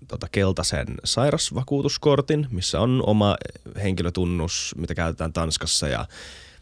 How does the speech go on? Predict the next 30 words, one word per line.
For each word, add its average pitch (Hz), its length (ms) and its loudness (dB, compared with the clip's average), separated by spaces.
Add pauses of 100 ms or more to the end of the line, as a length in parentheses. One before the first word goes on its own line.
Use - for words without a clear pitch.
(260)
oma 87 200 2
nimi 82 300 2
ja 80 120 4
osoite 78 400 0
ja 60 100 -4
näin. 117 500 2 (180)
Ja 113 60 2
sit 127 140 2
siinä 110 320 4
on 101 280 2 (180)
sun 123 220 0
oman 131 320 4
lääkärin 98 580 2
nimi 95 320 2 (320)
siinä 82 240 0
kortissa. - 580 2 (160)
Sä - 140 -4
näet 135 240 4
sen 95 240 2 (100)
tyypin 107 340 4
nimen 107 260 6
ja 85 60 2
sen 90 160 -2
puhelinnumeron. 69 680 -4 (240)
Ja - 100 0
se 120 100 4
on 117 80 4
siinä 110 220 4
niin 104 160 4
kun 101 220 2